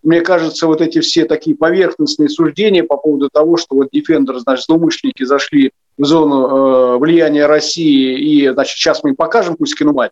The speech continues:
ну, это смешно. То есть никакой Кузькиной мати-, матери мы им не показали, и Россия, в принципе, была не готова к таким провокациям, и долго ещё готова не будет. Почему? Потому что не понимаем все сложности той политики, которая происходит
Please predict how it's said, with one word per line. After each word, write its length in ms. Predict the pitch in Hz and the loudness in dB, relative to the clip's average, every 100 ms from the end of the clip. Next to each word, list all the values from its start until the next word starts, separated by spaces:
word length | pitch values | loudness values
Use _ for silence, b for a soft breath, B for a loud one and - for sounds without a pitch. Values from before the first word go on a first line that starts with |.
| _ | _
ну, 80 | 214 | -4
это 100 | 202 | -2
смешно. 500 | - 214 - 165 113 - _ - | -2 0 0 -2 -4 -10 _ -6
То 60 | 139 | -2
есть 100 | 156 | 0
никакой 300 | 170 208 196 | 0 0 0
Кузькиной 360 | 185 - 175 | -2 0 0
мати-, 480 | 175 151 - 147 143 | 2 0 -2 -6 -4
матери 300 | 165 156 156 | -2 -2 0
мы 120 | 151 151 | 2 4
им 80 | 151 | 4
не 80 | 151 | 2
показали, 520 | - 156 147 135 127 | 0 -2 0 0 0
и 60 | 131 | 0
Россия, 340 | 139 - 131 | -2 -2 -2
в 60 | - | 0
принципе, 340 | 165 135 139 | -2 -2 -4
была 220 | 139 147 | 0 0
не 100 | 139 | 2
готова 440 | 139 143 190 202 190 | 0 0 2 2 0
к 60 | - _ _ | -6 _ _
таким 260 | 170 170 170 | -4 -2 0
провокациям, 640 | 156 156 151 147 139 147 | 2 2 2 -2 -2 -4
и 40 | 147 | 0
долго 240 | 175 143 | 0 0
ещё 200 | 135 131 | -4 -4
готова 340 | 139 - 143 135 | -4 0 0 2
не 100 | 135 | 0
будет. 300 | 175 214 202 _ _ _ _ _ | 0 -2 -4 _ _ _ _ _
Почему? 280 | - 190 180 | -2 0 0
Потому 260 | 160 156 | 0 0
что 160 | 151 156 | 0 0
не 120 | 175 | 0
понимаем 460 | 170 180 180 175 139 | 0 -2 0 0 0
все 180 | 156 | -4
сложности 540 | 156 175 151 131 - 151 | -4 -2 -2 -2 -8 -4
той 120 | 160 | -4
политики, 480 | - 156 151 151 131 | 0 0 0 -4 -4
которая 320 | 147 147 143 | -2 0 -2
происходит 580 | - 151 147 - 139 123 | 0 -2 0 0 -2 -2